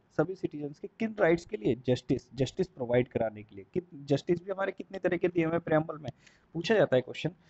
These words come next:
कि preamble में justice कितने तरह के दिए हुए हैं, social, economic और political,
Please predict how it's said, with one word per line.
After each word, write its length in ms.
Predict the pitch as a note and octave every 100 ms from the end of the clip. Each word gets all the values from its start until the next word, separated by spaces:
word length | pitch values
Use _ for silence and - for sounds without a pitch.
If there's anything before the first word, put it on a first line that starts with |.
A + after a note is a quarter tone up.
| _ _
कि 60 | -
preamble 440 | - E3 C#3+ D#3+
में 100 | E3+
justice 320 | F3 D#3+ G3 F#3+
कितने 240 | F#3 G3
तरह 160 | F#3+ F#3+
के 120 | F#3+
दिए 140 | F#3
हुए 100 | F3+
हैं, 60 | D#3
social, 420 | - C#3 - F3+
economic 400 | C#3+ C3 B2+ C3
और 140 | C#3 - _ _ -
political, 460 | C3 A#2 - -